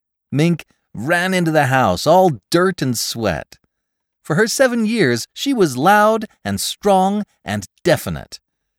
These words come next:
Her mother, Missus Morris, hardly saw her as she yanked out drawers and rattled pans and tools into a large sack. "Heavens, Mink, what's going on?" "The most exciting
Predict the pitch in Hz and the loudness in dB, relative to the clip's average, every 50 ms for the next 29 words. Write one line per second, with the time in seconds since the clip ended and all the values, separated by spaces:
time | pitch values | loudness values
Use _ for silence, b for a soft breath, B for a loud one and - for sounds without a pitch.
0 | _ _ _ _ _ _ _ _ _ _ _ _ - 151 156 151 156 175 170 120 | _ _ _ _ _ _ _ _ _ _ _ _ -2 0 0 2 2 2 2 0
1 | 98 85 85 90 104 117 - - 107 95 98 113 135 139 117 82 71 78 98 - | 0 -2 -2 -2 -4 -4 -4 -4 -4 -4 -2 0 0 0 0 -2 -4 -6 -8 -10
2 | - - _ _ - 160 151 - 143 151 156 - - - 175 175 180 165 - 95 | -10 -12 _ _ -2 -2 0 0 -2 -4 -4 -4 -4 -2 -2 0 0 -2 -2 -4
3 | 76 - - - _ _ _ _ _ _ - - - - 107 95 87 87 143 170 | -6 -6 -8 -14 _ _ _ _ _ _ -14 -12 -8 -6 -6 -6 -4 -2 -2 -2
4 | 190 185 - - - 170 175 170 147 123 113 127 160 160 160 160 165 170 156 139 | -2 -4 -6 -4 -2 0 0 0 -2 -6 -4 0 0 2 2 2 0 -2 -2 -4
5 | 117 98 95 98 151 165 170 175 175 165 156 - - 165 160 156 156 160 165 165 | -4 -4 -2 0 0 0 0 -2 -4 -6 -8 -6 -4 -4 -2 -2 -2 -2 -2 -4
6 | 143 139 135 135 135 - - - 214 196 160 120 104 95 98 120 135 - - _ | -4 -6 -6 -8 -8 -10 -10 -6 -4 -2 -2 -2 -2 -2 -4 -6 -6 -8 -12 _
7 | _ _ _ - 127 131 120 107 101 98 104 123 131 131 131 131 120 107 - - | _ _ _ -10 -8 -6 -4 -4 -4 -2 -2 0 0 2 0 0 -2 -6 -10 -10
8 | - - 120 90 69 55 - - _ _ _ _ _ _ _ _ _ _ _ _ | -8 -6 -6 -6 -6 -8 -12 -18 _ _ _ _ _ _ _ _ _ _ _ _
9 | _ - 311 208 151 - 101 104 101 95 90 82 82 87 98 98 113 127 127 156 | _ -8 -6 -6 -6 -6 -8 -8 -6 -6 -8 -8 -10 -8 -6 -6 -6 -6 -6 -8
10 | 208 - - 247 262 - - - - - 185 165 147 143 139 135 117 101 82 71 | -10 -10 -8 -8 -8 -8 -10 -6 -2 0 2 2 2 2 0 0 0 0 -2 -4
11 | 60 50 50 50 52 - - _ _ _ _ _ _ _ _ _ _ _ _ _ | -6 -10 -14 -18 -20 -20 -20 _ _ _ _ _ _ _ _ _ _ _ _ _
12 | - 262 277 254 - 277 233 - - - - 277 302 330 339 359 370 359 | -6 -4 -4 -4 -4 -6 -8 -8 -6 -2 0 0 0 0 0 -2 -4 -6